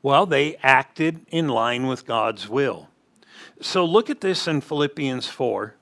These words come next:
Verse eleven. We're gonna close with these verses. But there's some ideas here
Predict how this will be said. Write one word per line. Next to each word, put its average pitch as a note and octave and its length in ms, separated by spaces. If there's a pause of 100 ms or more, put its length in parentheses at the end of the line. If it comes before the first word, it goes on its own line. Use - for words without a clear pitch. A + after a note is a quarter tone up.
(240)
Verse C#3 360
eleven. A#2 440
We're D3+ 160
gonna B2+ 180
close C#3+ 540
with A2 200
these B2+ 300
verses. A#2 680 (480)
But D#3+ 160
there's E3 240
some F3 220
ideas D#3+ 840
here C3 400